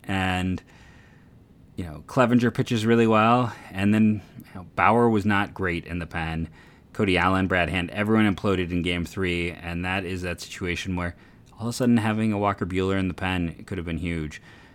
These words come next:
And like I said, the Astros probably aren't there. If they are there, they're,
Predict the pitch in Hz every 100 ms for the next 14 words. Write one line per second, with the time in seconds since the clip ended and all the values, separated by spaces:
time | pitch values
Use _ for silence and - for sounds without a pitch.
0 | - - 80 80 80 80 78 78 80 -
1 | - 87 76 - - 80 98 104 117 101
2 | 110 95 98 85 92 85 80 82 85 78
3 | - 85 95 101 98 95 98 92 85 85